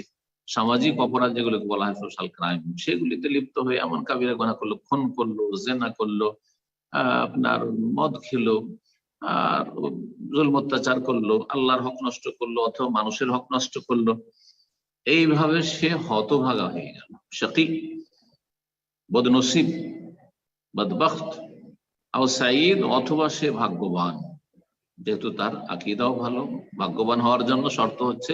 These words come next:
যে কর্মজগতে দুনিয়াতে একজনের আকীদা, আদর্শও ঠিক থাকবে, লা ইলাহা ইল্লাল্লাহ ঠিক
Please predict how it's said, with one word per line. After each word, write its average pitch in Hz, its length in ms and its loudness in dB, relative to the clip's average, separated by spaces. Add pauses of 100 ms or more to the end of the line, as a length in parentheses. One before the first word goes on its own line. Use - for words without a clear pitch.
যে 156 60 0 (100)
কর্মজগতে 120 600 0 (120)
দুনিয়াতে 127 400 -2 (640)
একজনের 123 480 2 (200)
আকীদা, 131 480 0 (280)
আদর্শও 104 480 -2 (140)
ঠিক - 140 0 (120)
থাকবে, 135 340 4 (720)
লা 120 140 2 (180)
ইলাহা 113 300 2
ইল্লাল্লাহ 110 380 4 (140)
ঠিক 147 140 0